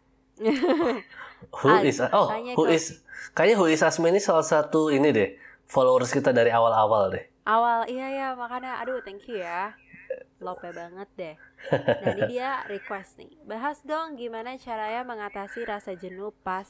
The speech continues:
Speaker 1: udah pacaran lama."
Speaker 2: Waduh, kita pacaran udah lama belum nih, sayang?
Speaker 1: Udah ya, Pak, empat setengah tahun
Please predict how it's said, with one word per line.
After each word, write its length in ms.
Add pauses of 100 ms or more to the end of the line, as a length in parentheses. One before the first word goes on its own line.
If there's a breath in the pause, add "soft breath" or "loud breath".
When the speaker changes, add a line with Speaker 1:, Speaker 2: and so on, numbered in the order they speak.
Speaker 1:
udah 500
pacaran 680
lama." 440
Speaker 2:
Waduh, 1200
kita 180
pacaran 340
udah 160
lama 200
belum 200
nih, 120
sayang? 240 (1200 soft breath)
Speaker 1:
Udah 240
ya, 140
Pak, 240
empat 140
setengah 340
tahun 260